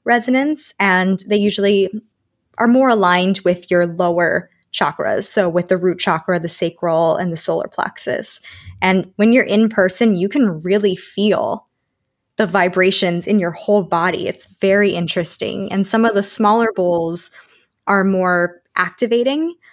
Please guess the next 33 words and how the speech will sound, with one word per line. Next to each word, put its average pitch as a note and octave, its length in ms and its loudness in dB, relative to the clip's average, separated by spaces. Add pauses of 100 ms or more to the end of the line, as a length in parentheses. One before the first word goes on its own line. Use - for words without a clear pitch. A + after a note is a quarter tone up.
So G#3 300 2
they're F#3+ 180 4
a F#3+ 80 0
little G3+ 240 2
bit G3 260 -2
more G#3 200 0
connected F3+ 640 -2
with F3 360 -2 (280)
your F3+ 140 -2
crown B3 300 2
chakra, G#3+ 440 2
your F3+ 140 2
third F#3 260 -2
eye F#3 180 0
chakra, F#3 540 0
your E3+ 140 -2
throat - 340 -8
chakra, E3+ 600 -2 (360)
more F#3 360 2
for F3+ 580 0
activating F3 680 -2
those E3+ 260 -2
chakras E3 680 -2
and D#3+ 260 -6 (600)
kind G#3+ 180 2
of F3 220 -2
waking G3+ 480 4
them F#3+ 180 2
up, - 320 -2
waking G3+ 320 2
up F3+ 200 -2
the F3+ 120 -2
energy. D#3+ 600 -4